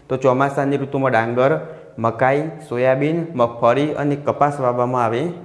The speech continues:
છે. હવે ચોમાસાની ઋતુનો સમયગાળો પૂછવામાં આવે તો સમયગાળો કયો આવશે? તો જૂનથી લઈ અને સપ્ટેમ્બર સુધીનો સમયગાળો હોય છે. ચલો,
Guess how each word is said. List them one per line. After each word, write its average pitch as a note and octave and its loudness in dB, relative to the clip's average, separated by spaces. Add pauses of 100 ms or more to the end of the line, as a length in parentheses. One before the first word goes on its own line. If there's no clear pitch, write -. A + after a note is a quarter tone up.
(240)
છે. F#2+ -6 (600)
હવે B2+ 4
ચોમાસાની D#3 2
ઋતુનો D3 -2
સમયગાળો C#3+ 2
પૂછવામાં B2 0
આવે D3 0
તો C#3+ -8
સમયગાળો D3+ 2
કયો E3+ 2
આવશે? D#3 0 (300)
તો B2+ 0
જૂનથી C3 0
લઈ D#3+ 2
અને D3 0
સપ્ટેમ્બર D3+ 0
સુધીનો C3 -4
સમયગાળો A#2 0
હોય G2+ 0 (460)
છે. - -4 (720)
ચલો, A2+ 4